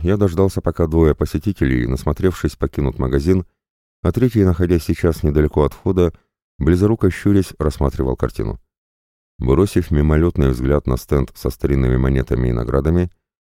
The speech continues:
я пересек помещение и подошел к прилавку. «Господин Фейсман?» — негромко спросил я его. «Молодой человек, вы, кажется, забыли, в каком государстве мы живем. У нас кругом свобода, равенство и братство,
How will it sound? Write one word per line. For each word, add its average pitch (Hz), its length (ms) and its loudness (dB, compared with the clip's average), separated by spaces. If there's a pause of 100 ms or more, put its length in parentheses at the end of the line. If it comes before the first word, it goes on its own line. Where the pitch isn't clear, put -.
я 101 180 4
пересек 117 380 2
помещение 98 760 2 (120)
и 131 80 -2
подошел 82 420 0
к - 80 -10
прилавку. 58 500 -4 (720)
«Господин 69 600 0
Фейсман?» — 65 500 -2 (580)
негромко 69 460 0
спросил 64 380 -4
я 62 180 0
его. 55 240 -2 (720)
«Молодой 90 360 2
человек, 71 460 0 (160)
вы, 87 180 2
кажется, 98 400 2
забыли, 85 400 2
в 95 80 -6
каком 90 340 0
государстве 80 600 0
мы 85 160 2
живем. 73 380 2 (540)
У 87 100 2
нас 113 200 2
кругом 107 340 0
свобода, 90 600 2
равенство 92 560 0
и 87 60 2
братство, 69 500 -2